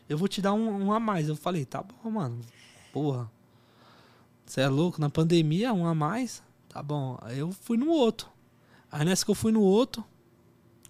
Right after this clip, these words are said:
aí desceu os dois moleque e ficou as três minas dentro do carro.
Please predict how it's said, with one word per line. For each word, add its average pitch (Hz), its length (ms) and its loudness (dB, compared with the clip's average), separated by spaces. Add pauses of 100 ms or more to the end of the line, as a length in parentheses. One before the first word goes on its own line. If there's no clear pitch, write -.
(760)
aí 160 340 2
desceu 190 420 4
os 208 100 6
dois 214 200 4
moleque 208 440 2
e 190 40 -2
ficou - 180 0
as 185 80 2
três 214 220 -2
minas 226 180 -2
dentro 220 180 -2
do 247 80 -6
carro. 151 380 -4